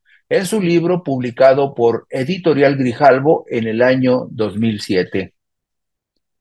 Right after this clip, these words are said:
Cualquier análisis serio sobre el papel de los medios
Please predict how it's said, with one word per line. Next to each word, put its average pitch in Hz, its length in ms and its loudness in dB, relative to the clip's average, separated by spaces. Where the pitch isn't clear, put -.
Cualquier 170 480 4
análisis 202 640 0
serio 147 400 2
sobre 110 280 -4
el 104 80 -8
papel 151 400 2
de 170 120 2
los 104 240 -4
medios 104 600 -2